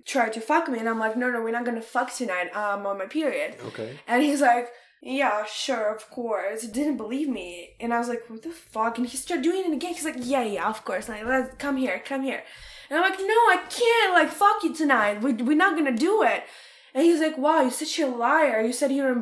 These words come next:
Speaker 1: birth control." And I'm like, "So?"
Speaker 2: So,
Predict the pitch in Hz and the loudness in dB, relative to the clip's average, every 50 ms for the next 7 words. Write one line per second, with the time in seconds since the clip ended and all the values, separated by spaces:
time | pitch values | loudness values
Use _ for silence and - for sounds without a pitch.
0 | 208 233 285 294 - - - 240 226 - 190 - - - - - _ _ _ _ | 0 0 0 0 -2 -6 -8 -8 -6 -6 -8 -8 -8 -12 -16 -18 _ _ _ _
1 | 226 233 240 240 240 226 226 - - - - 202 190 190 208 220 233 262 294 320 | -4 -2 0 0 -2 -2 -6 -8 -10 -8 -6 -4 -2 -2 -2 -2 -2 -2 -2 -2
2 | 339 370 403 415 - - _ _ _ _ _ - - - - 143 139 135 135 | -2 -4 -8 -12 -16 -20 _ _ _ _ _ -6 -2 2 4 6 6 6 6